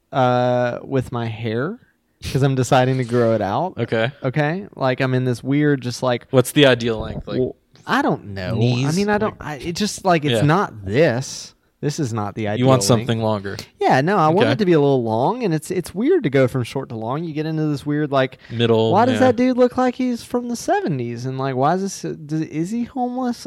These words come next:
Speaker 1: I don't know. But one thing, uh, important life lesson is, if you wanna change yourself, change your hair. So, I always like
Speaker 2: Ooh,
Speaker 1: that.
Speaker 2: I was expecting that to get really deep, and you just sorta just were like,
Speaker 1: <laughs>
Speaker 2: "It's hair, dude.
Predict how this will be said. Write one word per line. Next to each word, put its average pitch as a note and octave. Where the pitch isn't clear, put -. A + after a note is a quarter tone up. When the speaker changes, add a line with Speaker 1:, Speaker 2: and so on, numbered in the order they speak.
Speaker 1:
I D#3+
don't F#3
know. G3
But E3
one D#3
thing, F3+
uh, D3
important C#3+
life C3+
lesson G2+
is, -
if -
you B2
wanna B2
change B2
yourself, A2
change A2
your A2+
hair. A2+
So, -
I B2
always B2
like A#2+
Speaker 2:
Ooh, A2
Speaker 1:
that. B2
Speaker 2:
I C3
was E3
expecting B2+
that A#2
to A#2+
get G#2+
really A2
deep, A2+
and A2
you G2+
just G#2+
sorta A2
just G#2+
were A2
like, G2
Speaker 1:
<laughs> -
Speaker 2:
"It's -
hair, G#2+
dude. G#2